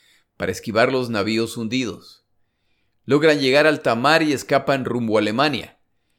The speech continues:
Para el momento que los británicos reaccionan, ya es demasiado tarde. Gunther Prien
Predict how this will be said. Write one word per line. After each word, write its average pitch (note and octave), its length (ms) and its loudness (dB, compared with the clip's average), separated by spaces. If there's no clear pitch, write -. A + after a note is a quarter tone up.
Para F2+ 160 -6
el G2 60 -4
momento C3 400 -2
que C#3+ 100 -4
los A#2+ 180 0
británicos B2+ 560 -2
reaccionan, D3+ 840 -2
ya G#2 400 -2
es G#2+ 320 -4
demasiado F#2+ 760 -4
tarde. G2+ 560 -4
Gunther D#3+ 880 -2
Prien C#3+ 540 -4